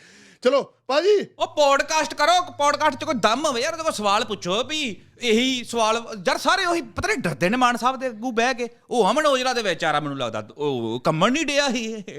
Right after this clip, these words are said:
Speaker 2: ਸਵਾਲ ਪੁੱਛੇ ਵੀ ਮਾਨ ਸਾਹਿਬ ਤੁਹਾਡਾ ਨਾਂ ਵਾਰ-ਵਾਰ ਆਉਂਦਾ ਹੈ ਮੂਸੇ ਵਾਲੇ ਦੇ ਕੇਸ 'ਚ, ਕੀ ਗੱਲ, ਕਿਉਂ ਨਾਂ ਆਉਂਦਾ ਤੁਹਾਡਾ? ਪੁੱਛੋ ਸਵਾਲ।
Speaker 1: ਭਾਈ ਪੈਨਸਲ ਤੇ
Speaker 2: ਇਹ ਤਾਂ
Speaker 1: ਭਾਈ,
Speaker 2: ਜਿੱਦਾਂ ਦੀ ਮਾਨ ਸਾਹਿਬ
Speaker 1: ਭਾਈ
Speaker 2: ਨੇ ਟਿਊਨ ਹੈ ਨਾ, ਉਹ ਪਹਿਲੇ ਡਰਦੇ ਨੇ। ਮਾਨ ਸਾਹਿਬ ਕੋ ਕੁਐਸਚਨ ਇੱਦਾਂ ਦੇ ਨਾ ਕਰੋ, ਬੜੇ ਅੜਬ ਸਵਾਦ ਹੈ।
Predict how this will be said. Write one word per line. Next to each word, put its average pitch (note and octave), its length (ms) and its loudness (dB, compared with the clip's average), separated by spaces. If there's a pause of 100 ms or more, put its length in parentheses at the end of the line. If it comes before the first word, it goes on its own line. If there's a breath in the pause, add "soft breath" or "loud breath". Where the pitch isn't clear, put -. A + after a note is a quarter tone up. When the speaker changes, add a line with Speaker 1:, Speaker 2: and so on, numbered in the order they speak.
(720 loud breath)
Speaker 2:
ਸਵਾਲ C#4+ 300 0
ਪੁੱਛੇ C#4 280 -2
ਵੀ D#4 120 -8
ਮਾਨ A#3+ 220 -2
ਸਾਹਿਬ C#4 180 -6
ਤੁਹਾਡਾ C4 220 -2
ਨਾਂ F#3+ 240 0
ਵਾਰ-ਵਾਰ F3 360 0
ਆਉਂਦਾ F3+ 220 -2
ਹੈ A#3 40 2
ਮੂਸੇ F3 320 -4
ਵਾਲੇ F3 160 0
ਦੇ F3 100 -8
ਕੇਸ D3+ 280 -4
'ਚ, A#3+ 60 -12
ਕੀ D4 300 -8
ਗੱਲ, F3+ 320 -4
ਕਿਉਂ C4 220 -4
ਨਾਂ D4 140 -2
ਆਉਂਦਾ C#3 240 -4
ਤੁਹਾਡਾ? A#2+ 180 -10
ਪੁੱਛੋ G4 280 -6
ਸਵਾਲ। C#4 300 0
Speaker 1:
ਭਾਈ B3 360 -16
ਪੈਨਸਲ F3+ 360 -4
ਤੇ F3 120 -4 (100)
Speaker 2:
ਇਹ C#4+ 80 -2
ਤਾਂ F#4 140 0
Speaker 1:
ਭਾਈ, D4+ 120 4
Speaker 2:
ਜਿੱਦਾਂ A3 280 2
ਦੀ D#4 80 -4
ਮਾਨ A#3 200 4
ਸਾਹਿਬ A#3 180 4
Speaker 1:
ਭਾਈ A#3 60 2
Speaker 2:
ਨੇ A#3 120 0
ਟਿਊਨ A3 300 -2
ਹੈ A#3 80 0
ਨਾ, C#4+ 80 0
ਉਹ C#4 140 -2
ਪਹਿਲੇ D#4 220 2
ਡਰਦੇ C4+ 300 0
ਨੇ। B3 80 0
ਮਾਨ F3+ 260 -2
ਸਾਹਿਬ A3+ 160 -8
ਕੋ C#4+ 60 -14
ਕੁਐਸਚਨ F#3+ 340 -12
ਇੱਦਾਂ D#3+ 160 -10
ਦੇ F#3+ 100 -10
ਨਾ - 80 -14
ਕਰੋ, B3 200 -10
ਬੜੇ E3+ 240 -4 (160)
ਅੜਬ B3 200 -2
ਸਵਾਦ F#3 340 -8
ਹੈ। A#3 220 -16